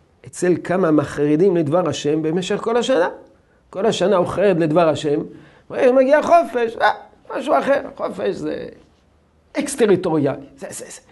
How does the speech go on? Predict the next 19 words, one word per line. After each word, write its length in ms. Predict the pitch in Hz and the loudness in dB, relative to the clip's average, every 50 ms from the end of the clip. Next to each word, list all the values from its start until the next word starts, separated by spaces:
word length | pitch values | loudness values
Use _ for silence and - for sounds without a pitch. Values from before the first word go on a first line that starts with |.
| _ - - | _ -16 -8
זה 120 | - 233 - | -4 -4 -2
תחום 320 | - - - 311 311 262 | 0 0 2 4 6 4
אחר, 320 | 214 - - - 139 - - - | 4 2 0 -4 -6 -6 -8 -10
תחום 280 | - - - 311 311 - | -6 -2 2 2 2 2
זמן 320 | 160 180 180 190 190 170 | 4 2 2 2 2 2
אחר. 200 | 135 - - - - - - - _ _ _ _ _ _ _ _ _ _ _ _ _ _ _ _ _ _ _ _ _ _ _ _ - | -2 -4 -8 -16 -16 -18 -20 -20 _ _ _ _ _ _ _ _ _ _ _ _ _ _ _ _ _ _ _ _ _ _ _ _ -12
באומרם, 600 | - 139 135 135 147 196 269 320 302 170 151 151 151 - - - _ _ _ _ _ _ _ _ _ _ _ _ - | -4 -2 0 2 4 4 4 4 2 2 -2 -4 -6 -14 -20 -20 _ _ _ _ _ _ _ _ _ _ _ _ -12
ימי 180 | 127 143 165 202 | -6 0 2 2
החופש, 720 | 208 196 - - 208 226 220 - 180 170 170 - - - - _ _ | 2 2 0 -2 -4 -4 -4 -4 -4 -4 -4 -6 -10 -16 -20 _ _
שאני, 480 | _ - - - 165 185 190 151 135 120 - - - - - _ _ _ _ _ _ _ | _ -16 -6 -2 0 2 2 2 0 -2 -6 -10 -18 -20 -20 _ _ _ _ _ _ _
שאני 300 | _ - - - 175 143 | _ -14 -8 -6 -6 -6
הכוונה, 400 | - - - 131 135 151 160 151 - - - - - _ _ - | -6 -8 -8 -6 -4 -2 -2 -4 -6 -10 -18 -20 -20 _ _ -8
זה 120 | - 226 | -4 0
שונה. 220 | 220 285 277 285 277 285 - - - _ _ - - | 2 2 4 4 2 0 -2 -12 -20 _ _ -14 -8
ימי 100 | 311 - | -6 -6
החופש 300 | - - 330 320 - 208 | -4 -2 -2 0 0 0
זה 180 | 190 175 202 | 2 2 2
משהו 280 | 208 247 247 - 233 190 | 2 2 2 4 2 2
אחר, 200 | - - 226 | 2 0 -4